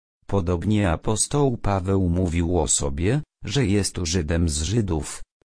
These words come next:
Filipensów, rozdział trzeci, werset piąty. Niemniej jednak Mahomet był skromnego rodu, jego ojciec był kupcem biedniejszej kategorii, który umarł około czasu jego narodzin.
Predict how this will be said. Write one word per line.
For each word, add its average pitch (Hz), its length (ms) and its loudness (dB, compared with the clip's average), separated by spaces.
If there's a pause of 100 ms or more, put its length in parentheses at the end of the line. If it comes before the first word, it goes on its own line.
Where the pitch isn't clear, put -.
Filipensów, 101 960 -2
rozdział 92 640 0
trzeci, 90 500 -2
werset 101 480 -4
piąty. 104 580 -2 (460)
Niemniej 117 680 4
jednak 107 480 -2
Mahomet 87 720 0
był 95 300 2
skromnego 98 800 0
rodu, 78 420 -2 (240)
jego 92 440 0
ojciec 78 460 -2
był 85 240 2
kupcem 85 600 0
biedniejszej 98 760 0
kategorii, 92 880 -4 (220)
który 85 360 -2
umarł 127 560 2
około 85 500 2
czasu 87 480 -4
jego 85 500 0
narodzin. 65 800 -2